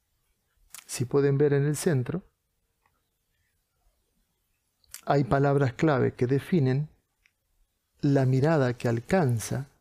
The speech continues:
la trascendencia, la mirada del vacío, del hueco,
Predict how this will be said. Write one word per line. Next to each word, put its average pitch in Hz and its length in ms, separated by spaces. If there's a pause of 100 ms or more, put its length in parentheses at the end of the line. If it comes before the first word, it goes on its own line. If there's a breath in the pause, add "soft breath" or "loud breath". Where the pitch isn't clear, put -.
(140)
la 127 160
trascendencia, 120 1000 (220)
la 127 140
mirada 143 340
del 131 160
vacío, 117 640 (1040 soft breath)
del 120 320
hueco, 120 640